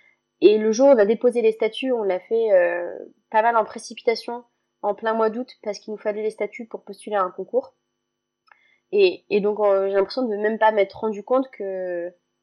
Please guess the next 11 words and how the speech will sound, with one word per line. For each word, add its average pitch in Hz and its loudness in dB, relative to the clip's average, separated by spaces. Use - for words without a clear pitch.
j'ai 196 -6
vraiment, 208 0
entre 208 -6
guillemets, 208 -6
devenu 202 -6
entrepreneur 220 -4
au 202 -8
sens 214 -12
administratif 202 -4
du 190 -12
terme. 226 0